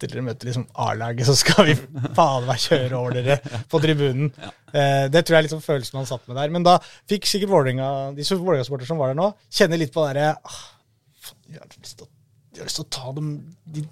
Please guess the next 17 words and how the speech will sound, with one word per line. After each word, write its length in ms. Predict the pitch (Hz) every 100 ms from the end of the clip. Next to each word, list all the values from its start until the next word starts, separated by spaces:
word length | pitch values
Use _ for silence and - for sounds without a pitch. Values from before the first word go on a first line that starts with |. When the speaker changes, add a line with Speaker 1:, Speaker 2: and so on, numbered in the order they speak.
| -
Speaker 1:
drittfolka 480 | 175 - 123 135 160
der, 80 | 185
liksom.» 240 | 165 302
<laughs> 920 | 226 - 185 254 - 247 - - - - -
Jeg 800 | 233 175 - 185 - - 226 180
har 100 | 165
lyst 160 | 165 -
til 60 | 196
å, 60 | 196 180 165
lyst 140 | 143
til 40 | 208
å 40 |
synge 520 | - - 226 170 120
dem 140 | 151 180 170 156 156
langt 380 | 147 196 214 190
ut 120 | 170
av, 320 | 196 185 185